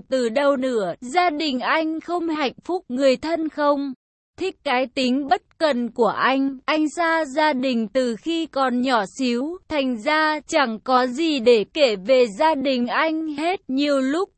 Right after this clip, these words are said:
cũng muốn có chút ký ức nào đó về gia đình, nhưng toàn là những trận đòn,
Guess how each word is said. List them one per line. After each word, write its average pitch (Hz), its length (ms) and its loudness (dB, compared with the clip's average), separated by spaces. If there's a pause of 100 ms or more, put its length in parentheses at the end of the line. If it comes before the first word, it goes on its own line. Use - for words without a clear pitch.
cũng 262 280 -6
muốn 247 280 2
có 233 280 2
chút 349 220 -4 (180)
ký 285 180 0
ức 330 260 -4
nào 269 280 2
đó 220 480 2
về 240 220 4
gia 294 260 2
đình, 240 500 0
nhưng 330 520 -2 (100)
toàn 247 260 0
là 226 260 2
những 220 460 -4 (480)
trận 320 260 2
đòn, 226 360 0